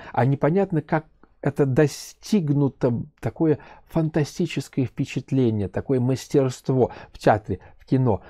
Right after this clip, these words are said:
в вокале, в живописи. Понимаете, вот масте-, тайна мастерства.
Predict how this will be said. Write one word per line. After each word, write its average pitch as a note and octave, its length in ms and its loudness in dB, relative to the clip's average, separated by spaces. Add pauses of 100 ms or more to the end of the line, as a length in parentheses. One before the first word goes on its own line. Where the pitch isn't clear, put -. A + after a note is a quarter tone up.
(120)
в A#2 60 -2
вокале, A#2 420 2
в G#2+ 80 -4
живописи. A2 680 -4
Понимаете, F3+ 440 -6
вот A2+ 180 0
масте-, - 380 -2
тайна F3 420 4
мастерства. C3+ 1000 -6